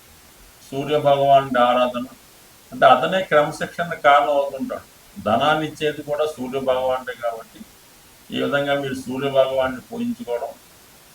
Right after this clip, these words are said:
ఆదివారం నియమంగా ఉండడం చేయడం వల్ల కంపల్సరీగా మీరు ఏ వృత్తిలో ఉన్నా రాణిస్తారు. అయితే కొద్దిపాటి మాన్యువల్ రెమెడీ అనుకోండి, మామూలుగా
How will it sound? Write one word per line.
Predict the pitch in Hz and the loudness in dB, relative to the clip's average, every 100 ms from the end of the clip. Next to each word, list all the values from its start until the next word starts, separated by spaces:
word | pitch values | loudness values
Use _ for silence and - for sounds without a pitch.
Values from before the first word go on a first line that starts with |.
| - - 113 | -10 0 4
ఆదివారం | 143 151 151 143 117 101 - - - - - 110 | 4 4 8 6 6 -8 -12 -18 -20 -20 -12 -6
నియమంగా | 127 131 135 131 131 127 | -4 -2 -2 0 0 2
ఉండడం | 123 123 120 120 | -2 -4 -6 -2
చేయడం | 113 117 113 | -2 -2 -2
వల్ల | - - - - - - - - 110 | -2 -6 -12 -20 -20 -20 -20 -8 -2
కంపల్సరీగా | 120 131 135 143 127 143 139 139 135 | 0 0 2 2 2 -4 -2 -4 -4
మీరు | 123 104 - - - - - | -4 -6 -10 -16 -20 -12 -6
ఏ | 120 123 | -4 -4
వృత్తిలో | 120 120 123 123 | -6 -6 -2 0
ఉన్నా | 120 95 | 0 2
రాణిస్తారు. | 107 107 107 113 - - | 2 0 -6 -8 -6 -6
అయితే | - - - - - - | -6 -8 -10 -20 -20 -16
కొద్దిపాటి | 160 156 151 156 156 143 | -14 -10 -2 0 0 -4
మాన్యువల్ | 131 135 156 160 165 151 | -2 0 -2 -4 -6 -4
రెమెడీ | 151 151 151 143 | -4 -2 -2 -2
అనుకోండి, | - 135 127 95 - - - - - - - - | -2 -4 -2 -6 -10 -18 -20 -20 -20 -20 -20 -16
మామూలుగా | - 147 147 151 151 147 | -4 0 0 2 2 6